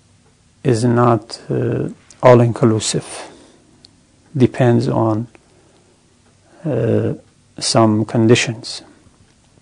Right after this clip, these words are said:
which is mentioned in the Quran. إن كنتم تحبون الله فات-، فاتبعوني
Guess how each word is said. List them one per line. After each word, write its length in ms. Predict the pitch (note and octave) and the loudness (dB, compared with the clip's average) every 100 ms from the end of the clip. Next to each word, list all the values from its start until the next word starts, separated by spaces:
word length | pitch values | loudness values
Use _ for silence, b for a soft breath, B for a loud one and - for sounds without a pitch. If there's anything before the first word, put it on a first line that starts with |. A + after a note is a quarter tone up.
| _ - _ _ _ _ _ b b b b b b b | _ -20 _ _ _ _ _ b b b b b b b
which 160 | D3 D3 | -4 0
is 140 | A2+ | 2
mentioned 400 | A#2 A2+ - A#2 | 2 0 -2 -4
in 100 | G#2+ | -4
the 80 | A#2 | -6
Quran. 440 | A#2+ A#2 A#2 G#2+ - _ _ _ _ _ _ _ _ _ _ _ b b b b b b b b _ _ C#3+ | -6 -6 -6 -8 -10 _ _ _ _ _ _ _ _ _ _ _ b b b b b b b b _ _ -4
إن 120 | B2+ | -2
كنتم 500 | - B2+ - A#2+ A2+ | 2 0 2 0 -2
تحبون 640 | - - - - B2+ A#2 | -6 -2 -2 0 0 2
الله 580 | A2+ A2 C3 D3+ E3 - | 0 2 4 4 2 -6
فات-، 400 | - - - _ _ _ | -8 -8 -8 _ _ _
فاتبعوني 1160 | - B2+ - - A2+ A#2 A2+ D3+ F3 F3+ A3 | -4 -4 -4 -4 -2 0 2 2 2 2 0